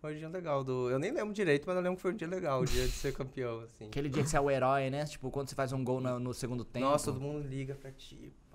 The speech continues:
Speaker 1: Ai, daí a galera lembra de umas paradas que nem eu lembro. Tipo, ah, lembra daquela bolha que tu acertou no Dana Gordon?
Speaker 2: É, e pra você, na adrenalina, <laughs> foda-se a bolha.
Speaker 1: Eu
Speaker 2: Só que a
Speaker 1: nem
Speaker 2: galera
Speaker 1: sei,
Speaker 2: de fora
Speaker 1: mano.
Speaker 2: vê como um bagulho muito, "Caralho, olha a play que o cara
Speaker 1: Eu não
Speaker 2: fez."
Speaker 1: lembro, eu desligava. Eu desligo o cérebro quando eu tava jogando.
Speaker 2: Você não
Speaker 1: Tipo,
Speaker 2: sente a pressão? Você não fica nervoso?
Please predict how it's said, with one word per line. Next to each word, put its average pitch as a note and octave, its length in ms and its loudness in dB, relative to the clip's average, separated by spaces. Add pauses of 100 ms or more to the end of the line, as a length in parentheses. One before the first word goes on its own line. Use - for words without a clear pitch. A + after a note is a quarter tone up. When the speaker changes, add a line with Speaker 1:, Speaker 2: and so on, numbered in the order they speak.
(160)
Speaker 1:
Ai, D3+ 100 -12
daí C#3+ 200 -4
a C#3+ 60 2
galera C#3 300 2
lembra C3 420 2
de B2+ 80 -2
umas B2+ 160 -4
paradas B2+ 320 -2
que - 80 -10
nem B2+ 140 -6
eu C#3 80 -2
lembro. A#2+ 420 -2
Tipo, - 180 -12
ah, D3+ 220 -12
lembra D3 300 -6
daquela D3 260 0
bolha C3 420 -4
que C#3 100 -12
tu - 100 -14
acertou C3+ 560 -6
no C3+ 100 -6
Dana B2+ 240 -4
Gordon? C3 440 2
Speaker 2:
É, F#3+ 80 6
e C3+ 40 4
pra E3+ 140 6
você, F3+ 340 2
na F3+ 120 4
adrenalina, F#3 640 6
<laughs> - 20 4
foda-se F#3+ 440 4
a D#3 40 2
bolha. C#3 260 2
Speaker 1:
Eu A#2 60 -4 (100)
Speaker 2:
Só E3+ 40 8
que E3+ 60 6
a - 60 10
Speaker 1:
nem - 20 4
Speaker 2:
galera - 220 8
Speaker 1:
sei, F#3+ 100 10
Speaker 2:
de A3 80 6
fora F#3+ 220 8
Speaker 1:
mano. A3 120 8
Speaker 2:
vê G3+ 100 10
como G3 180 0
um - 20 -4
bagulho E3+ 300 2
muito, E3 180 -6
"Caralho, F3 560 0
olha F3+ 120 2
a F3 40 -2
play F3 140 -2
que F3 80 -4
o - 20 -2
cara E3+ 140 2
Speaker 1:
Eu E3+ 40 4
não F3 100 2
Speaker 2:
fez." E3+ 100 4
Speaker 1:
lembro, F3+ 440 4
eu B2+ 160 4
desligava. C3 800 2
Eu A2+ 100 -2
desligo B2+ 340 -2
o - 20 -6
cérebro A#2+ 420 2
quando A2+ 180 -6
eu A2 40 -8
tava A2 180 -2
jogando. G2+ 380 -4
Speaker 2:
Você A#3 120 4
não A#3+ 100 2
Speaker 1:
Tipo, - 80 2
Speaker 2:
sente A3+ 180 0
a - 40 2
pressão? G#3+ 400 0
Você G3+ 140 0
não F3 120 0
fica F#3 200 -2
nervoso? F3+ 540 0